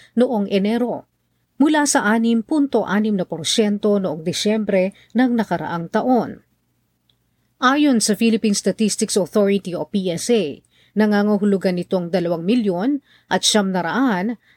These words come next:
at tatlumpung libong Pilipino na lamang ang walang trabaho, mula sa tatlong milyon at dalawandaan at pitumpung milyon noong Disyembre. Ito rin ay mas mababa sa naitalang tatlong milyon,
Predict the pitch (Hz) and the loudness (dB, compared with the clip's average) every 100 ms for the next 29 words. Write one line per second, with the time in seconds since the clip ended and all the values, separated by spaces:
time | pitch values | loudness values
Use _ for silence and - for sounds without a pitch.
0 | - 277 - 269 247 240 240 220 220 233 | -4 -2 -2 -2 0 0 0 0 0 0
1 | 240 - 208 202 - 294 277 226 175 165 | 0 -2 0 0 2 2 2 0 0 -2
2 | 160 170 190 226 247 285 233 165 160 190 | -2 -4 -4 -2 0 2 0 -2 -4 -4
3 | 180 190 190 208 180 - _ _ _ _ | -2 -2 0 0 -2 -8 _ _ _ _
4 | _ 311 294 262 262 - 202 190 170 226 | _ 2 2 2 0 -2 -4 -4 -2 0
5 | 220 190 180 202 202 208 185 170 160 156 | 2 0 0 -2 -2 -2 -2 -4 -4 -6
6 | 160 185 220 175 202 226 - - 277 285 | -4 -2 -2 -2 -4 -8 -14 -2 0 0
7 | - 262 240 208 208 196 190 220 185 170 | -2 0 0 0 0 0 2 0 0 0
8 | 196 - 175 165 - 202 180 202 123 - | -2 -2 -4 -6 -2 -2 0 -2 -2 -8
9 | _ _ _ _ _ _ _ _ _ _ | _ _ _ _ _ _ _ _ _ _
10 | _ 277 311 294 320 349 285 269 277 - | _ 0 2 2 2 2 2 2 0 0
11 | 202 180 175 175 269 302 247 208 190 185 | 0 2 0 0 -2 0 0 0 -2 -2
12 | 190 170 160 160 269 262 262 262 277 269 | -2 -4 -8 -4 -2 2 2 2 2 0
13 | 147 - | -2 -10